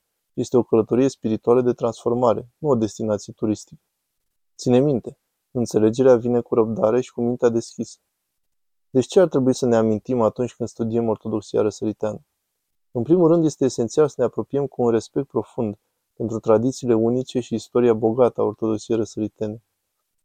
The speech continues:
Acest respect nu numai că stimulează o înțelegere mai profundă, ci cultivă și o legătură cu credința.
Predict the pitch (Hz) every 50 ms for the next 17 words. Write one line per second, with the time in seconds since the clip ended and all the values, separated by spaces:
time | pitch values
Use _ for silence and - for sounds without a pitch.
0 | _ - 127 131 - 147 143 147 147 131 - - - 143 139 135 143 143 151 147
1 | 139 131 - - 117 - - - 127 117 113 110 113 120 117 113 120 113 110 -
2 | - 113 113 110 113 123 113 110 110 107 - - 117 107 - - 143 123 110 107
3 | 104 _ _ _ _ _ _ _ _ _ - 131 127 127 120 - - 143 143 143
4 | 143 131 - - 143 131 131 120 123 113 - - 131 127 131 131 - - 127 123
5 | 131 131 123 110 - - -